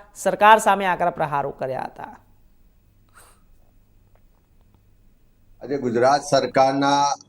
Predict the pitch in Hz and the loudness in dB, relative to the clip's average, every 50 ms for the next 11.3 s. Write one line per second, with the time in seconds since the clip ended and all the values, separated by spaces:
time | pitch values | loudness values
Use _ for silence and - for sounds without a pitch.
0 | _ _ _ _ - - _ _ _ _ _ - - _ _ 98 101 110 117 127 | _ _ _ _ -20 -20 _ _ _ _ _ -20 -20 _ _ 0 0 2 4 2
1 | 131 131 127 123 120 120 - 127 131 131 127 123 123 120 123 123 127 127 123 - | 2 2 0 -4 -4 -2 2 2 2 2 2 0 -2 0 0 0 0 -2 -2 -2
2 | - 110 - 113 110 110 117 123 113 110 123 123 120 110 107 113 117 117 123 120 | -4 0 2 0 0 2 -2 -2 -2 0 0 2 2 2 2 2 2 2 0 0
3 | - 135 143 139 - _ _ _ _ _ _ _ _ _ _ - - _ _ _ | 0 -2 -2 -2 -4 _ _ _ _ _ _ _ _ _ _ -20 -20 _ _ _
4 | _ - - - 120 120 123 110 87 - 110 117 123 - - - 151 151 151 156 | _ -8 -2 -2 0 0 0 -2 0 0 0 0 0 -2 -2 2 4 4 4 2
5 | 156 151 156 - - _ _ _ _ _ _ _ _ _ _ _ _ _ _ 98 | 0 -6 -8 -12 -16 _ _ _ _ _ _ _ _ _ _ _ _ _ _ -2
6 | 104 110 113 123 127 135 131 120 101 98 98 98 113 120 117 - 123 110 123 127 | 0 0 0 0 0 0 0 0 2 0 2 2 0 -2 0 -2 -2 0 0 0
7 | 120 - - - 123 120 123 123 123 123 120 110 104 101 107 107 - 117 123 123 | -2 -2 -2 0 2 2 2 0 0 -2 -4 -4 -4 -4 -4 -2 -2 -2 -2 -2
8 | 120 - 113 110 110 110 - 117 117 113 110 101 104 101 101 107 107 110 110 110 | 0 0 0 0 0 0 0 0 0 0 -2 -2 0 0 2 0 0 0 0 0
9 | 110 113 110 110 110 110 110 107 - 113 110 110 110 110 - - 95 98 101 104 | 0 0 -2 -4 -6 -6 -6 -6 -2 0 0 0 0 -2 -2 -4 -2 -2 -2 -2
10 | 107 113 110 110 107 - - 101 85 101 104 - - 123 117 - 123 120 117 113 | -2 -2 -4 -6 -8 -8 -10 -4 -2 -2 -2 0 0 0 2 2 2 0 0 0
11 | 117 123 120 - - 135 | -2 -4 -4 -2 -4 -6